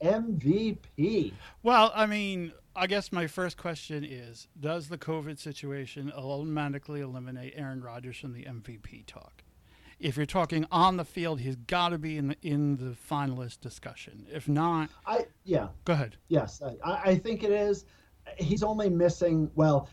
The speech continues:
Speaker 1: we need to wait and see now. He may not be cleared, I heard last night, till potentially Saturday.
Speaker 2: Right.
Speaker 1: Um,
Speaker 2: Which is why Jordan
Speaker 1: and
Speaker 2: Love's preparing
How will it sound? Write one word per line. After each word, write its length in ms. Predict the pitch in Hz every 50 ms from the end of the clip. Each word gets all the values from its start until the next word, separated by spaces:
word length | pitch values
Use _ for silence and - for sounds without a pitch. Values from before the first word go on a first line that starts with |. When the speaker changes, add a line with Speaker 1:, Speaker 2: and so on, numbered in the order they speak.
| - - 160
Speaker 1:
we 80 | 180
need 160 | 190 220 233
to 100 | 202 214
wait 240 | 202 208 202 190 190
and 160 | 156 147 143
see 260 | - - 185 175 151 139
now. 280 | 131 123 113 117 120
He 180 | 120 - 170 180
may 240 | 175 180 190 202 202
not 320 | 196 185 180 175 175 -
be 160 | - 151 143
cleared, 640 | - - - 165 175 170 170 170 165 156 160 151 -
I 160 | 131 123 123
heard 260 | 131 151 156 151 139
last 320 | 143 139 139 131 127 -
night, 220 | 147 147 143 139 139
till 160 | - 139 131
potentially 580 | - 127 113 139 147 143 139 - - 120 107 -
Saturday. 840 | - - - - 123 123 143 170 190 190 190 196 202 202 196 196 -
Speaker 2:
Right. 200 | 131 110 110 110 - - _ _ -
Speaker 1:
Um, 400 | - 143 143 139 135 135 131 131
Speaker 2:
Which 120 | 147 143 - 160
is 40 |
why 200 | 151 147 147 147
Jordan 320 | 139 120 143 143 143 139 139
Speaker 1:
and 80 | 139 135
Speaker 2:
Love's 140 | 135 131 -
preparing 800 | - 147 127 - - 143 131 135 131 127 127 123 123 120 120